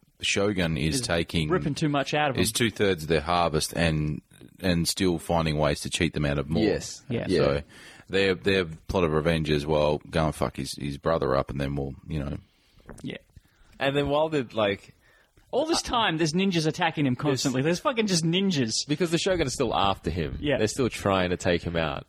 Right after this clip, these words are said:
Speaker 3: And he's known as the assassin. He has a reputation, so he's also doing work as well.
Speaker 2: Yeah, you,
Speaker 3: And
Speaker 2: you gotta pay for the baths that you find.
Speaker 3: <laughs> Yeah, like, you know, everywhere he goes, um, he's got this, like, st-, uh, his character is just so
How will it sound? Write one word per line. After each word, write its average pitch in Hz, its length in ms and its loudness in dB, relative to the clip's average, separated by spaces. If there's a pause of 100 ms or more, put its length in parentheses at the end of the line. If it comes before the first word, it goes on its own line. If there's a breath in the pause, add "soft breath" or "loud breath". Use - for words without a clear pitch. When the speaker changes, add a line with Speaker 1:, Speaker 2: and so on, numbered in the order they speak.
Speaker 3:
And 85 580 -4
he's 107 280 0
known 101 260 2
as 90 180 0
the 90 100 2
assassin. 85 480 0
He 80 100 -4
has 85 160 -2
a 82 40 -4
reputation, 85 600 0
so 82 160 2
he's 87 240 2
also 92 320 2
doing 82 320 -2
work 85 260 0
as 82 120 -6
well. 127 260 0 (100)
Speaker 2:
Yeah, 131 280 2
you, 320 220 0
Speaker 3:
And 240 180 0
Speaker 2:
you 214 100 0
gotta 202 140 2
pay 196 180 2
for 185 120 -6
the 156 60 2
baths 190 400 0
that 151 120 2
you 131 80 -2
find. 143 360 2 (160)
Speaker 3:
<laughs> - 360 -2 (360 loud breath)
Yeah, 139 480 2 (420 loud breath)
like, - 120 0
you 113 100 0
know, 151 80 0
everywhere 151 520 0
he 110 120 -2
goes, 98 640 -2
um, 87 400 -2
he's 95 160 -2
got - 180 2
this, - 280 -4
like, 85 160 2
st-, - 160 -6
uh, - 920 -6 (100)
his 156 240 0
character 143 540 0
is 98 220 -2
just - 280 -6
so 113 520 2